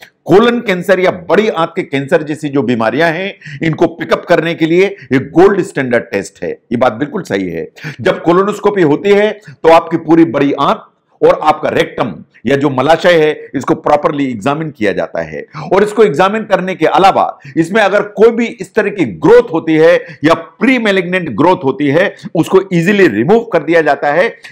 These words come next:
इन आपके ऊपर से colon का जो cancer है, उसके होने का जो risk है,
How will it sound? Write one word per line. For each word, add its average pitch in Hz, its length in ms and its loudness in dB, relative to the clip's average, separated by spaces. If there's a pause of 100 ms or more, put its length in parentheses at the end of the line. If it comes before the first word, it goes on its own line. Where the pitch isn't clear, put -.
(120)
इन 170 200 -2
आपके 165 280 0
ऊपर 151 300 2
से 175 140 -4
colon 165 400 0
का 170 120 -2
जो 131 140 0
cancer 135 400 -2
है, 156 240 2 (180)
उसके 156 300 2
होने 151 300 0
का 156 140 0
जो 110 160 -2
risk - 380 -4
है, 131 180 -2